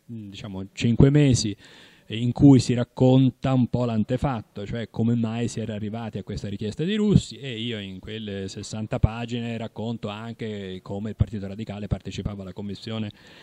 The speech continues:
diritti umani di Ginevra. Si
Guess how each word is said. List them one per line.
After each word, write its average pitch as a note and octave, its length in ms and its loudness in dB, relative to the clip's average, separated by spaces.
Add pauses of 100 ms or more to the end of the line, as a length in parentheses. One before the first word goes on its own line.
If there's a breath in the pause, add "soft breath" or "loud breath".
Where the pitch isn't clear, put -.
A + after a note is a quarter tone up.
(160 loud breath)
diritti A2+ 340 4
umani A#2 380 4
di A2 120 2
Ginevra. G#2 520 4 (520 loud breath)
Si F3+ 440 0